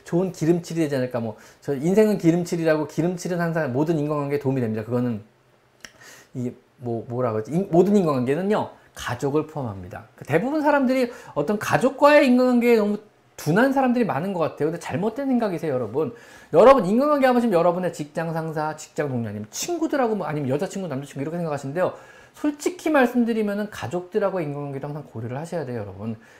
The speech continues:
가족들은 큰 노력을 안 들여도 항상 조-, 어느 일정한 좋은 관계를 유지하기 때문에 여러분 노-, 노력을 등한시하는 경우가 있는데 그러시면은 점점점 멀어져요. 가족 간의 관계에서도요. 아, 그리고 아무리 친한 사람과의 관계, 특히 뭐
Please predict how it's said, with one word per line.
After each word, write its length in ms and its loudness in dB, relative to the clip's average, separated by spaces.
가족들은 640 0
큰 260 -2
노력을 360 2
안 160 -4
들여도 260 -2
항상 240 -4
조-, 320 -4
어느 120 2
일정한 560 0
좋은 300 -4
관계를 280 -4
유지하기 320 -2
때문에 200 -4
여러분 260 -2
노-, 180 -6
노력을 380 -2
등한시하는 580 -4
경우가 240 -4
있는데 440 -2
그러시면은 640 -2
점점점 600 -4
멀어져요. 580 -12
가족 540 -2
간의 340 -2
관계에서도요. 1000 -2
아, 100 -8
그리고 200 -2
아무리 460 -2
친한 320 -4
사람과의 380 -4
관계, 300 -6
특히 340 -10
뭐 220 -4